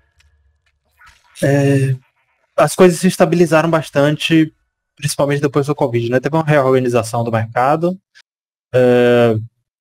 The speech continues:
outros países já, já estão,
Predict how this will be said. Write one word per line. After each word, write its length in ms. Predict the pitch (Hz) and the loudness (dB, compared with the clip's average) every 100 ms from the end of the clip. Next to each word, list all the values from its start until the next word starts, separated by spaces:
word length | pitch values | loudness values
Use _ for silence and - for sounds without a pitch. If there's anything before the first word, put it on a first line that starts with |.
| - | -14
outros 400 | - 156 139 143 | -2 0 0 -4
países 500 | - 143 131 131 123 117 | 0 4 4 2 -2 0
já, 280 | 131 131 - - | 2 2 -4 -6
já 180 | 127 123 | -2 -2
estão, 760 | - - 131 127 123 117 | -4 -4 -2 0 0 -2